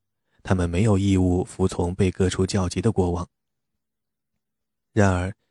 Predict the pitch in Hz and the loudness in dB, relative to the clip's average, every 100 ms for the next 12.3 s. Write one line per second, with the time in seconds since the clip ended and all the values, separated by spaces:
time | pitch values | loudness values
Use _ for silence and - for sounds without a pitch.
0 | _ - - 143 127 104 117 107 123 131 | _ 0 4 4 4 4 2 2 4 2
1 | 101 104 104 - 92 113 - 92 87 90 | 0 -2 -4 -4 -2 -2 0 -4 -2 -2
2 | 90 117 110 92 95 95 92 90 - _ | 0 0 0 0 -2 -2 -2 -4 -10 _
3 | - 87 90 92 98 - 131 104 - - | -2 -2 -4 -2 -2 -2 -2 -2 -4 -10
4 | - _ _ _ _ _ _ _ _ _ | -10 _ _ _ _ _ _ _ _ _
5 | _ _ _ _ _ 117 104 - 101 98 | _ _ _ _ _ 6 6 6 4 4
6 | 90 98 95 92 90 87 95 90 98 90 | 2 0 2 2 2 -2 -2 -2 -2 0
7 | - 110 92 87 85 87 95 90 90 98 | 0 0 0 -2 -4 -2 0 0 0 -2
8 | 92 104 101 - _ _ _ - 117 104 | 0 0 0 -2 _ _ _ 2 4 4
9 | 95 - _ _ - 156 117 107 95 - | 2 -2 _ _ 2 4 4 2 0 0
10 | 92 98 - - 101 110 113 95 90 - | 0 0 0 -2 0 0 0 0 -2 -2
11 | 101 92 90 101 90 92 92 104 113 - | -2 -2 -2 -4 -2 -4 -4 -2 -4 0
12 | 95 92 | -2 -2